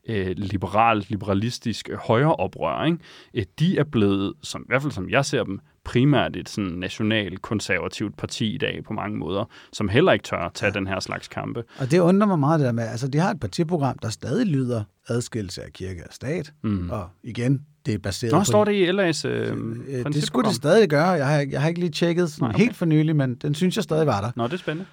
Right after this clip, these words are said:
Speaker 2: Jamen, fordi det overrasker jo, når man ser, hvad de siger.
Speaker 1: Ja.
Speaker 2: Og at Vanopslagh sidder til middag med frikirkerne og Jordan Peterson,
Speaker 1: Hmm.
Speaker 2: og, og
Speaker 1: Hmm.
Speaker 2: Katrine Daugaard, deres kirkeordfører, er med til onsdagsandagterne på Christiansborg og sådan noget der.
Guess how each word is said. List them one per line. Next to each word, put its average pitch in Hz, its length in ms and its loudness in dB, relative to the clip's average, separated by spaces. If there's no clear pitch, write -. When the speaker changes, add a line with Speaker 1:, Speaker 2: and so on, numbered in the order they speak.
Speaker 2:
Jamen, 151 300 4
fordi 147 180 2
det 143 120 6
overrasker 156 560 4
jo, 139 140 4
når 127 160 4
man 117 160 -2
ser, 135 280 -2
hvad 110 160 -6
de 92 140 -10
siger. 190 260 0
Speaker 1:
Ja. 135 80 -2
Speaker 2:
Og 123 340 -2
at 110 200 -10
Vanopslagh 127 520 0
sidder 120 220 -2
til 117 160 -4
middag 127 300 2
med 120 160 0
frikirkerne 127 600 -2
og 117 140 -4
Jordan 123 220 -4
Peterson, 156 560 0
Speaker 1:
Hmm. 131 80 4
Speaker 2:
og, 98 120 0
og 123 300 -6
Speaker 1:
Hmm. 101 180 -6
Speaker 2:
Katrine 139 340 -2
Daugaard, 139 380 4
deres 117 180 -4
kirkeordfører, 135 920 2
er 120 40 0
med 123 180 0
til 143 140 0
onsdagsandagterne 123 920 -2
på 117 100 -8
Christiansborg 127 720 -4
og 120 80 -8
sådan 139 120 -6
noget 127 160 -2
der. 120 160 -2